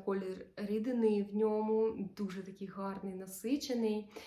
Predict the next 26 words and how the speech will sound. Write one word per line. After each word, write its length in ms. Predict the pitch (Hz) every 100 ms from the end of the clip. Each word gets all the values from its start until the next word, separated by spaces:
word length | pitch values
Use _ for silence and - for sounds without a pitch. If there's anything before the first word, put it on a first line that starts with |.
| - -
Е, 200 | - 202
і 380 | 202 - 226 269
от 260 | 269 226 226
саме 680 | - 233 240 226 214 202 202
якогось 400 | 208 202 220 220
такого 400 | 220 202 208 202
кольору 680 | 196 - - 240 359 311 208
тут 360 | - 220 254 -
і 80 | 208
троянда. 920 | 202 208 214 202 202 185 185 175 - - - - - -
Якщо 480 | - 202 202 - 294
у 120 | 277
міс 260 | 240 254 247
Dior 400 | 208 226 247 247
це 140 | 233
така 240 | 214 214 208
рожева, 640 | 214 202 254 294 277 233
біла 440 | 202 220 285 269
трояндочка, 760 | 254 220 214 202 202 202 - 202
ну, 60 | 226
така 180 | 220 208
ніжно-рожева, 1120 | 226 240 214 208 202 - 196 196 185 196 202 - - 277 -
е, 140 | - 196 190
за 160 | 196
кольором, 680 | 196 233 320 349 247 214 202
то 480 | 202 202 202 196